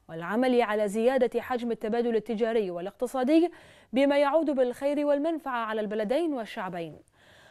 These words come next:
وأشاد جلالته بالدور المهم والمؤثر الذي تطلع به جمهورية تركيا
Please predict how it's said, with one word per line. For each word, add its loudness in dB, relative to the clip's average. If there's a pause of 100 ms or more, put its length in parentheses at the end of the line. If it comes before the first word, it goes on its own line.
وأشاد 6
جلالته 0
بالدور -2
المهم -6
والمؤثر -6
الذي -6
تطلع -6
به -4
جمهورية -2
تركيا 0